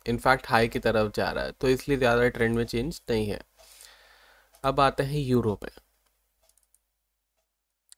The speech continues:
यूरो आठ सौ का सपोर्ट था कल हमारा, आठ सौ तैंतीस तक गया था। अभी क्या लेवल चेंज है।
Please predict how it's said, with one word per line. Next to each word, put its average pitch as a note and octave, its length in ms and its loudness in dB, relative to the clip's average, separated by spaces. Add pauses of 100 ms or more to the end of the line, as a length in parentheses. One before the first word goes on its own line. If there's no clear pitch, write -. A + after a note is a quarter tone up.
(960)
यूरो C3 500 6 (460)
आठ A#2 300 2
सौ - 340 -2
का B2+ 160 6
सपोर्ट A#2 400 0 (100)
था C3+ 80 2
कल C3+ 180 0
हमारा, C3 360 2
आठ - 260 0
सौ C#3+ 440 -4 (680)
तैंतीस A#2 320 -4
तक C3+ 120 -2
गया G2+ 300 -4
था। - 220 -14 (960)
अभी A#2 220 -2
क्या B2+ 120 0
लेवल B2 340 -2 (240)
चेंज C3 400 0
है। A#2 200 -10